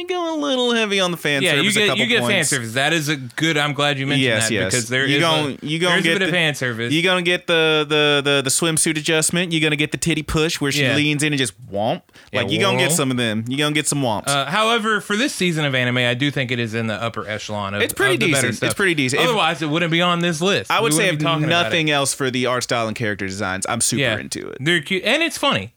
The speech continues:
Speaker 1: Yes,
Speaker 2: You
Speaker 1: it is
Speaker 2: will, you
Speaker 1: quite,
Speaker 2: will
Speaker 1: it is
Speaker 2: laugh.
Speaker 1: funny at times, yes.
Speaker 2: Uh, but yeah, I, I really like We Never Learn. You should definitely check it out.
Speaker 1: It's pretty cute.
Speaker 2: Uh, Brandon, what do, what do you got? What do you wanna tell us about? What kind of wild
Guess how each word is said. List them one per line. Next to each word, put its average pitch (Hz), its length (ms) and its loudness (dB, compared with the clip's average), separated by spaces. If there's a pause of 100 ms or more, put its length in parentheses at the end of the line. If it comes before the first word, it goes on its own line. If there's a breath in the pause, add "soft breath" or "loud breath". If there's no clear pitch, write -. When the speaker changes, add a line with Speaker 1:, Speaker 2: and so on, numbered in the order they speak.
(100)
Speaker 1:
Yes, 113 280 0
Speaker 2:
You 143 100 2
Speaker 1:
it - 40 2
is 196 60 2
Speaker 2:
will, 214 80 4
you 180 60 0
Speaker 1:
quite, 160 180 2
Speaker 2:
will 233 80 2
Speaker 1:
it 208 60 4
is 208 40 2
Speaker 2:
laugh. 196 160 2
Speaker 1:
funny 170 240 2
at 147 80 -2
times, 98 300 -4
yes. 92 180 -2
Speaker 2:
Uh, 151 340 2
but 185 120 0
yeah, 185 200 0 (320 loud breath)
I, 185 200 2
I 156 140 0
really 160 220 0
like 160 200 0
We 160 100 0
Never 151 220 0
Learn. 143 420 0 (100)
You 131 160 0
should 127 200 -4
definitely 127 300 -2
check 113 280 -4
it 107 80 -2
out. 104 320 -2
Speaker 1:
It's 175 120 0
pretty 127 160 -2
cute. - 200 -8 (100)
Speaker 2:
Uh, 120 400 -2
Brandon, 165 440 0
what 185 120 0
do, 170 120 0
what 156 140 -2
do 160 40 2
you 143 100 0
got? 117 200 -2
What 127 60 -2
do 139 40 0
you 139 80 0
wanna 135 160 -2
tell 131 160 -2
us 120 140 -6
about? 113 300 -4
What 160 340 -2
kind 143 280 -2
of 110 120 -8
wild 135 580 -2